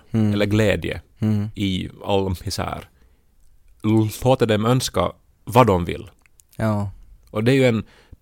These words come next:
Speaker 2: behjärtansvärd grej.
Speaker 1: Visst är det det.
Speaker 2: Alltså underbart. När hon önskar då, en liten tjej, att hela f-, familjen skulle få fara till Disneyland.
Speaker 1: Ja.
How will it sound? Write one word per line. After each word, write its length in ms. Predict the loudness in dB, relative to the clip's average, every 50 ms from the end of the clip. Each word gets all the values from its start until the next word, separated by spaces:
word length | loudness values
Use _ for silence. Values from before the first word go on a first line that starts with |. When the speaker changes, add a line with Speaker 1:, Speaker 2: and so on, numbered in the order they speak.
| _ _ _ _
Speaker 2:
behjärtansvärd 760 | 0 2 2 2 0 0 0 0 0 0 0 -2 -6 -8 -8 -8
grej. 240 | -8 -10 -10 -10 -8 -8 -8 -8 -8 -2
Speaker 1:
Visst 360 | 0 2 2 2 0 -4 -4 -4
är 80 | -4
det 120 | -4 -6 -6
det. 60 | -6
Speaker 2:
Alltså 180 | -4 -2 0 0 2
underbart. 560 | 2 2 0 -2 -4 -8 -10 -12 -14 _ -20 -20 _ _ _ _ _ _ _ _ _ _ _ _ _ _
När 120 | -2 0
hon 320 | 2 2 2 2 0 -2 -4 -8 -14 _ _ _
önskar 380 | 0 0 2 2 0 -2 -4 -2
då, 200 | -2 -4 -6 -8 -14 -20 -20 -20 -20 -20 -10 -6
en 180 | -2 0 0
liten 400 | 0 2 2 0 0 0 -2 -6 -8 _ _ -20 -20 _
tjej, 400 | -10 -4 -2 -2 -2 -4 -6 -12 _ _ _ _ _ _ _ _ _
att 160 | -10 -10 -4 -2
hela 220 | 0 0 0 0
f-, 120 | -2 -4 -8 -6
familjen 320 | -2 -2 0 0 0 -2
skulle 160 | -2 -6 -8
få 80 | -10 -8
fara 300 | -4 -4 -2 -2 -2 -4
till 240 | -4 -6 -6 -6 -8 -14 _ _
Disneyland. 600 | -8 -4 -4 -4 -2 -4 -6 -8 -8 -12 -16 -20 -20 _ _ _ _ _ _ _ _ _ _ _ _ _ _ _ _ _ _ -12 -8
Speaker 1:
Ja. 320 | -4 -4 -2 -2 -4